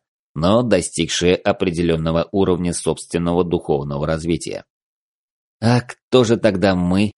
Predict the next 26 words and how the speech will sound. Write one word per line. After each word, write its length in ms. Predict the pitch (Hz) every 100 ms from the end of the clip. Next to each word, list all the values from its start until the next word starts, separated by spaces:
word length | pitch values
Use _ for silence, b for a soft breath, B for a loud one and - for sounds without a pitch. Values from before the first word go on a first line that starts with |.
| _ _ _ _
тупо 280 | 92 87 87
спросил 480 | - 82 80 87 87
Алекс. 400 | 82 71 69 - _ _ _ _
«Что-то 360 | - - 147 143
я 120 | 143
не 100 | 147
слышал 440 | 139 131 117 123 123
о 100 | 117
таком 400 | 117 113 120 113
виде 240 | 113 107
животных, 500 | 101 113 120 120 90
как 220 | - 95
драконы». 520 | 90 101 101 90 71 - _ _ _ _
Наверное, 640 | 92 104 107 104 107 107 107
у 40 |
меня 320 | 107 107 110
был 300 | 101 95 113
какой-то 420 | 104 104 110 107
неправильный 600 | 107 107 113 104 104 104 104
учебник 460 | 110 107 101 104
биологии. 680 | 98 110 117 131 80 69 60 _ _ _ _ _ _ _ _ _ _ _ _ _
Сенсейч 640 | - 104 104 156 151 139
облокотился 800 | - 107 113 113 110 135 131 -
на 120 | 101 92
стену 360 | - 92 85
дома, 420 | 82 113 113 98